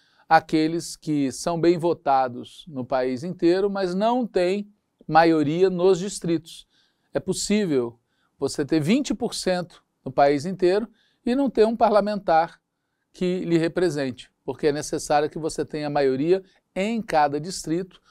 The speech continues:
para, naquele distrito, eleger o parlamentar. Na maioria dos distritos, a extrema-direita saiu na frente,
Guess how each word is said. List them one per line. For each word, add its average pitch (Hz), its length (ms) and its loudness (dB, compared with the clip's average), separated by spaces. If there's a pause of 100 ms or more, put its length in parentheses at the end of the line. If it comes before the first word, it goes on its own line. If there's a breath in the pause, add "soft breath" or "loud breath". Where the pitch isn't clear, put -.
para, 143 220 4
naquele 208 480 0
distrito, 180 640 -6
eleger 165 480 -2 (420)
o 156 120 -4
parlamentar. 156 680 -2 (1300 soft breath)
Na 165 180 6
maioria 160 360 6
dos 143 160 -4
distritos, 165 640 -4
a 147 60 2
extrema-direita 139 640 -4
saiu 131 280 -4
na 156 120 -6
frente, 196 580 -8